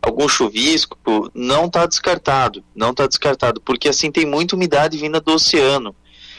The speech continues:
E essa condição aí é só pra, pro litoral como um todo, né? De vocês até Joinville tem essa condição, mas as outras regiões aí do, do estado, oeste, meio oeste,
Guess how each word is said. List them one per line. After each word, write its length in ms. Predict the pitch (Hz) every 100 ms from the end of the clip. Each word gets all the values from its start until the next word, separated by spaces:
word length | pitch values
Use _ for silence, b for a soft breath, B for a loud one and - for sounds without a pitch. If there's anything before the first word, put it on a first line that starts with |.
| B B -
E 140 | 120 131
essa 320 | 151 - 185
condição 460 | 185 185 - 165
aí 140 | 180 185
é 80 | 185
só 280 | - 165
pra, 400 | 202 208 208 202 - _
pro 140 | 170
litoral 600 | 180 185 - 185 143 160
como 220 | 180 165 151
um 60 |
todo, 400 | 139 123 208 196
né? 220 | 127 127 127
De 80 | 131
vocês 380 | 135 135 156 160
até 280 | 156 151 156
Joinville 720 | 160 151 120 110 139 208 220 _ _ _
tem 120 | 120 120
essa 240 | 120 123
condição, 680 | - 123 - - 123 175 202 b b -
mas 220 | 127 143
as 180 | 160 139
outras 420 | 156 196 196 170
regiões 580 | 175 160 131 156 190 135
aí 140 | 131
do, 260 | 156 135 113
do 120 | 117
estado, 580 | 113 - 107 139 127 104
oeste, 480 | 98 123 143 - 107
meio 260 | 104 98
oeste, 640 | 90 107 147 139 - 98